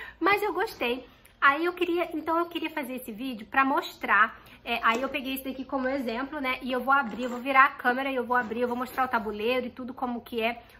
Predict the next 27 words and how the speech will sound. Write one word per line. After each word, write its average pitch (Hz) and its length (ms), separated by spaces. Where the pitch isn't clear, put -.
dos 320 240
dois, 262 220
porque - 280
ele 302 280
tem 339 260
diferença 285 580
na 269 140
hora 269 120
de 254 120
jogar, 262 420
tá? 220 220
Né? 220 180
É, 233 120
apesar 214 260
dele 208 160
ser 214 120
pequenininho, 226 540
o 254 160
sistema 294 460
de 269 160
jogo 247 380
é 233 120
de, 220 120
um 247 60
pouquinho - 320
diferente, 294 600
né? 277 220